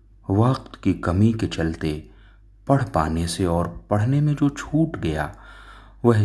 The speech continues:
यथासंभव सुनने में शामिल हो सके। आप हमारे और हम आपके साथ साथ चल सकें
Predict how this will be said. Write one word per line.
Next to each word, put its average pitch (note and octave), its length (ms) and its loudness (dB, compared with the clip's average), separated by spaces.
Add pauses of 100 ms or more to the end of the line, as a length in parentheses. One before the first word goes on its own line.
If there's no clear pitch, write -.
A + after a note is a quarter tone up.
यथासंभव F2 760 -2
सुनने G#2 480 2
में D2+ 300 -6 (560)
शामिल E2 480 -4
हो - 160 -4
सके। - 380 -10 (840)
आप F2 440 0
हमारे F#2 400 0 (720)
और D#3+ 180 6
हम B2 260 2
आपके B2+ 380 -4
साथ F#2+ 580 -6 (380)
साथ - 580 -8 (500)
चल E2 220 -4
सकें - 560 -10